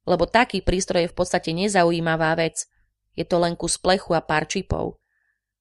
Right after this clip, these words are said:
Ale ozajstnou, priam neprehliadnutelnou udalosťou roka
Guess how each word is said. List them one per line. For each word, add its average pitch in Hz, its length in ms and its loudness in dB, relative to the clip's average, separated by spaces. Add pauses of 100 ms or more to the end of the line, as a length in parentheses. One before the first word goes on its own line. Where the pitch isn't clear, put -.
(160)
Ale 175 320 6
ozajstnou, 202 720 4
priam 180 300 2
neprehliadnutelnou 185 1200 0
udalosťou 185 600 0
roka 202 400 0